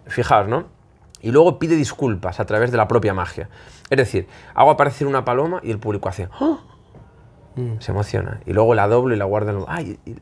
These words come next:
Speaker 1: y es de goma", y la doblo y la guardo en el bolsillo. Y eso es muy gracioso y el público se ríe, ¿no? Pero, eh, a-, una varita de magia, que es un elemento de poder poderoso,
Speaker 2: Ujú.
Speaker 1: ¿no? Se la damos al espectador y se rompe en cachitos,
Speaker 2: Ok.
Speaker 1: ¿no? Y la gente se ríe, porque eso es muy gracioso.
Speaker 2: <laughs>
Speaker 1: Claro,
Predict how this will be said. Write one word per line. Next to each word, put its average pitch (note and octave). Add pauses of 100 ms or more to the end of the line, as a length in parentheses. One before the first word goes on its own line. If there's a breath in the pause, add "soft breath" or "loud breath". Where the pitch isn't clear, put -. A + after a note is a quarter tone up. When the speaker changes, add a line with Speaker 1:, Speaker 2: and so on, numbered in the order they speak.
Speaker 1:
y A2
es A#2+
de C3+
goma", A2
y F#2+
la G2
doblo C3
y C#3
la A2
guardo B2
en A#2
el G#2
bolsillo. G2+ (280 soft breath)
Y E3
eso G#3
es A3
muy F#3+
gracioso C#3+
y -
el G#2+
público C#3+
se B2
ríe, G#2
¿no? C#3 (540 loud breath)
Pero, C3+
eh, B2+
a-, G#2+ (100)
una F3
varita D#3
de C3
magia, C#3+
que -
es -
un D3+
elemento C3+
de A2
poder G#2+
poderoso, A2
Speaker 2:
Ujú. B2
Speaker 1:
¿no? D3
Se -
la A2
damos C3
al C3
espectador C3+ (460 soft breath)
y A#2
se C3
rompe A#2+
en G#2+
cachitos, C3
Speaker 2:
Ok. G#2+
Speaker 1:
¿no? C#3+
Y A#2+
la B2+
gente F#3
se G3
ríe, A3
porque D3
eso C4+
es D4+
muy C#4+
gracioso. F3
Speaker 2:
<laughs> -
Speaker 1:
Claro, A3